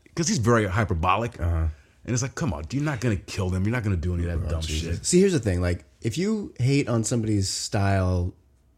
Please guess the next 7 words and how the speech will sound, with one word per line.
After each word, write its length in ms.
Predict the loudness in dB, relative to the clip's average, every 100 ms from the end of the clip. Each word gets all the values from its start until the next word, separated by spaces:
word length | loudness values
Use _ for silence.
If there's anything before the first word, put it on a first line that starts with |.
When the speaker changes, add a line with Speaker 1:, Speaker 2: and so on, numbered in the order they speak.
| -4
Speaker 2:
because 440 | -2 2 2 2 2
they're 160 | 2
not, 340 | 2 2 0 -4 _ _ _ _ _ -20 -4
uh, 200 | 0 0 -2 -8
talented, 800 | 0 2 4 2 2 -2 -4 -10 _ _ _ _ _ _ 2
or 260 | 4 4
be-, 160 | 0